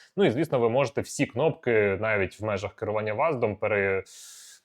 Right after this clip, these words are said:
перемістити на будь-які кнопки, які вам, в принципі, зручно. Можна навіть на руль, напевно, перемістити або на геймпад. До речі, мені цікаво, бо, в принципі, Vast має непогано на геймпад кон-, конвертуватися. Не думаю, звісно, що це буде оптимальний вид керування, але все ще можливий. І це дійсно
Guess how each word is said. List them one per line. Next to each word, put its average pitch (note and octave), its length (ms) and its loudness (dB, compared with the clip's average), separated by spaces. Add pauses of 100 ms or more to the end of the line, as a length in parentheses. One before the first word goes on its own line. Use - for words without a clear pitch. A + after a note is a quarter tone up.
перемістити B2 1080 4
на A2 120 2
будь-які G#2 440 0
кнопки, A#2+ 340 -2
які F#2+ 220 -2
вам, G2 260 0
в E2 40 -12
принципі, G#2 340 -4
зручно. F#2+ 340 -4
Можна A2 240 -2
навіть G#2 240 -2
на G#2 120 -2
руль, G#2+ 160 2
напевно, F2 420 -8
перемістити F#2 640 -6
або F#2+ 200 0
на B2+ 80 0
геймпад. A2 360 -4
До G#2 60 -4
речі, E3 240 -2
мені E3+ 120 -2
цікаво, C3 400 -2
бо, F#2+ 100 -4
в F#2 80 -8
принципі, D#3+ 260 -6
Vast C3 360 -6
має A#2 180 -6
непогано A#2+ 400 -2
на A#2 120 -6
геймпад A2 360 -2
кон-, G2+ 240 -4 (100)
конвертуватися. B2 880 -2 (340)
Не D3 100 6
думаю, C3+ 320 4
звісно, G#2+ 260 -2
що G#2 100 -4
це A#2 120 0
буде G#2+ 180 -4
оптимальний A#2+ 600 0
вид G#2 160 -2
керування, E3+ 520 -4
але G3 280 0
все E3+ 240 -2
ще D#3 240 -2 (340)
можливий. G2 480 0
І G#2 80 -10
це D3+ 160 0
дійсно A#2 460 -4